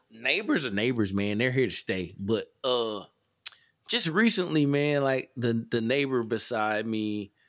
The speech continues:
has a tree, man, that grows at a rate that's two,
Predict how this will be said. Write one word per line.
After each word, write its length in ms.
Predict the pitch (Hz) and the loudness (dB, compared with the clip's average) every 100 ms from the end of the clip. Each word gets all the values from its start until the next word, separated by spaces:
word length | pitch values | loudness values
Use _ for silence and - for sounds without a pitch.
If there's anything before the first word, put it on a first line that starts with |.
| _ _ | _ _
has 280 | - 123 101 | -2 -2 0
a 60 | 90 | -4
tree, 420 | - 170 165 123 | -2 2 4 4
man, 300 | 107 104 101 | 2 0 0
that 220 | 98 95 | -2 -4
grows 960 | 123 131 139 135 127 120 110 98 - - _ - | 0 4 6 6 6 2 0 -2 -6 -10 _ -6
at 140 | 113 98 | -4 -2
a 60 | |
rate 480 | 95 107 120 123 90 _ _ _ - 104 | -4 0 0 0 -6 _ _ _ -12 -2
that's 400 | 107 95 - - | -2 -2 -2 -4
two, 360 | - 151 143 | 0 2 2